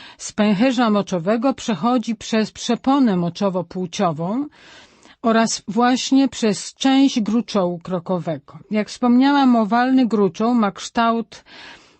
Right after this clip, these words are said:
porównywany do kasztana i swą podstawą skierowany jest do pęcherza moczowego. Natomiast wierzchołek gruczołu, czyli wydłużona tempo zakończona,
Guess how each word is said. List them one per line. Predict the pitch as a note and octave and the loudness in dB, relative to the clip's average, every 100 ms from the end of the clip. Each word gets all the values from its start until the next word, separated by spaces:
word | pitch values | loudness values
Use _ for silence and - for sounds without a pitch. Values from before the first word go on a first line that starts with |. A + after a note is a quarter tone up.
| _ | _
porównywany | - A3 A3+ G#3 G#3+ A#3 C4+ C#4 | 0 2 4 4 4 2 4 2
do | A3+ | 2
kasztana | - G#3 - - B3 C4+ B3+ A#3+ - - - | 0 -2 -2 0 2 4 2 -2 -10 -20 -8
i | A3+ | -4
swą | - - A#3 A3+ - | -4 0 2 2 -2
podstawą | - A3+ - - C4+ B3+ E3+ F3+ A3+ C#4 D4 _ | -2 -2 -2 -2 0 0 0 0 2 2 0 _
skierowany | - - C4 A3 F#3 G#3+ G#3+ G#3 | -10 -2 0 0 0 0 2 0
jest | G3+ F3+ | 0 -2
do | A#3 | -2
pęcherza | B3+ B3 F#3 E3+ F3 | 2 2 2 0 -2
moczowego. | F3 F3 F#3+ E3+ D3 C#3 - - _ _ _ _ | -4 -4 -4 -6 -6 -10 -18 -20 _ _ _ _
Natomiast | G3 G3+ A#3+ A#3+ G#3 | -4 0 2 2 2
wierzchołek | G#3+ A3 - C4 B3+ F#3+ E3 | 2 0 0 0 2 0 -2
gruczołu, | E3+ F3 - F#3 E3+ A3 | -4 -6 -4 -2 -2 -4
czyli | C4+ A3+ G#3 G3 | -2 -2 0 0
wydłużona | C4 A3+ B3 B3 A3 A#3 G3 E3+ | 0 0 2 2 2 2 0 -2
tempo | E3+ G#3 F#3+ F#3 - A#3 | -2 -2 0 -2 -4 -2
zakończona, | G#3+ G3 G#3 G3+ A#3 G#3+ G3+ F#3+ | -2 -2 -2 -2 0 -2 0 -2